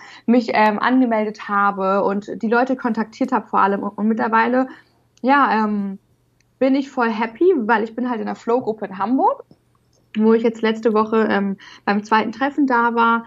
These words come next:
Dann hatten wir zwischendurch in der Corona-Phase Zoom-Meetings, die ich auch teilweise geleitet hab, auch wenn wir jetzt nicht so viele waren, aber es war trotzdem echt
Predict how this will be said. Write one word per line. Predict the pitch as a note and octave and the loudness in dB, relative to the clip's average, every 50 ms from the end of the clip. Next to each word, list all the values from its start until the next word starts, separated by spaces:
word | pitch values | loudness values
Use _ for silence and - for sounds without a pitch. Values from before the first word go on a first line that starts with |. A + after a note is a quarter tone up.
| - - - _ _ | -12 -20 -20 _ _
Dann | G#3 G#3+ A3 A3+ | 0 0 0 0
hatten | A3 A3+ A3+ A3 G3+ | -2 -2 -2 -2 -2
wir | A3 A3 G3+ G3 G3 - | 0 -2 -2 -2 -4 -8
zwischendurch | - - G#3+ G#3+ - G3+ F#3+ G#3 A3 A#3 A3+ - | -6 -6 -6 -6 -6 -6 -2 0 0 0 -2 -4
in | - G3 G#3 | -4 -4 0
der | G#3 G3 F#3+ F#3+ F#3 F#3 F#3 F#3 | 0 2 2 2 2 0 -2 -4
Corona-Phase | - - G#3 G3+ G3+ G3 - F#3+ F#3+ F#3 F#3 F#3 F#3 F#3 F3 - _ | -8 -6 -4 -4 -4 -2 0 0 0 0 0 -2 -2 -2 -2 -6 _
Zoom-Meetings, | - F3+ F#3 G3+ B3+ B3+ B3+ A#3+ A#3 A3+ A3 G#3+ A3 - - - F#3+ F#3+ F#3+ F#3+ F#3 - - _ | -14 -6 0 2 4 4 6 6 6 4 4 2 -2 -4 -6 -10 -8 -6 -6 -6 -6 -8 -14 _
die | - - - | -4 0 0
ich | - A3+ - | 2 2 2
auch | - - - | 0 -2 -2
teilweise | - G3+ G#3 G3 F#3+ G3 F#3+ F#3+ G3 | -2 0 2 2 4 2 0 0 -2
geleitet | F#3 F#3 F#3+ G3 G3+ F#3+ | 0 0 0 0 -2 -4
hab, | G3 G3 - - | -6 -4 -2 -2
auch | G3+ G#3 G#3 - | -2 -2 -2 -4
wenn | A#3 A3 G3+ G3 F#3+ | -2 -2 -2 -2 -4
wir | F3+ | -6
jetzt | F3 E3 _ - | -8 -8 _ -14
nicht | E3+ - | -14 -6
so | - E3 | -6 -6
viele | D#3+ - - A3 A#3 C#4 C4+ | -6 -4 -4 -2 -2 0 2
waren, | C4 C4 C#4+ B3+ | 2 2 4 2
aber | A3 G3+ G3+ G#3 G3+ - - | 2 2 4 2 2 0 -2
es | - - | -8 -10
war | G3 - | -12 -10
trotzdem | - - F#3 _ _ A#3 B3 | -10 -12 -12 _ _ -10 -8
echt | - A3 G#3+ - | -6 -8 -8 -8